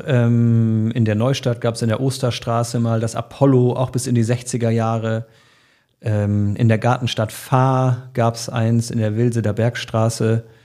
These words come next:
Ähm, in der Hastetter Heerstraße gab's mal das Odeon, alles so bis in die sechziger Jahre.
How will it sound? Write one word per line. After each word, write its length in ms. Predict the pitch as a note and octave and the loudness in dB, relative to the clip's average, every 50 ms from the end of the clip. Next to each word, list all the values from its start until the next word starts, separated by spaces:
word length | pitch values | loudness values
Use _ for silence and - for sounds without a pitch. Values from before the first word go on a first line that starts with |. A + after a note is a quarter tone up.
| _ _ _ _ _ _ _ _ _ _ _ - | _ _ _ _ _ _ _ _ _ _ _ -4
Ähm, 920 | A2+ G#2+ G#2+ G#2 G#2 G2 G2 G2 G2 G2 G2 G2 G2 G2 G2 G2 G2 G2 G2 - _ _ _ _ _ _ _ _ _ _ _ - - | 0 0 2 2 2 2 2 2 2 4 4 2 2 2 0 0 -2 -4 -6 -10 _ _ _ _ _ _ _ _ _ _ _ -6 0
in 80 | - | 2
der 100 | G#2 G2+ | 2 4
Hastetter 300 | G#2 - - A#2 A2 G#2+ | 4 2 2 0 0 2
Heerstraße 560 | G2+ A2 A#2+ B2+ - - - A2+ A2 G2+ A2+ | 2 2 2 0 0 -2 -2 -2 0 0 -2
gab's 200 | A2 A2 G#2+ - | -4 -4 -4 -6
mal 60 | - A2 | -6 -8
das 200 | A2 - - - | -8 -6 -6 -4
Odeon, 480 | A2+ G#2+ G#2 A2+ A#2+ A#2+ A#2 A#2 A2 | -2 0 2 2 2 2 2 0 0
alles 240 | A2+ B2+ B2+ B2+ B2+ | 2 2 2 2 2
so 80 | B2+ A#2 | 2 0
bis 160 | A#2+ A#2 - | -2 -2 -2
in 60 | B2+ | -2
die 60 | A#2 | -4
sechziger 460 | G#2+ A2+ A#2+ - - - - A2+ A#2+ | -2 -2 -4 -6 -6 -8 -6 -4 -2
Jahre. 380 | A2 A2 A2+ A2 G2 F#2+ F#2+ F#2 | -2 -2 -2 -2 -4 -6 -8 -10